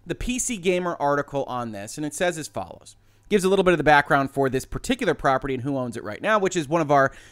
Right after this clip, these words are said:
Virtual Legality favorite guests, Gearbox, who I think we've covered in maybe five, six, maybe even seven videos at this point in time, because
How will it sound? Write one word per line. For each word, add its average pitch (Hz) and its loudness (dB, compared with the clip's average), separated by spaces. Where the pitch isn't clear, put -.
Virtual 247 6
Legality 165 4
favorite 214 4
guests, 135 2
Gearbox, 170 2
who 151 2
I 147 6
think 175 0
we've 165 -2
covered 165 4
in 143 2
maybe 156 -2
five, 147 2
six, - -6
maybe 160 -6
even 170 0
seven 185 2
videos 120 -4
at 117 -12
this 127 -8
point 127 -8
in 117 -10
time, 143 2
because 190 0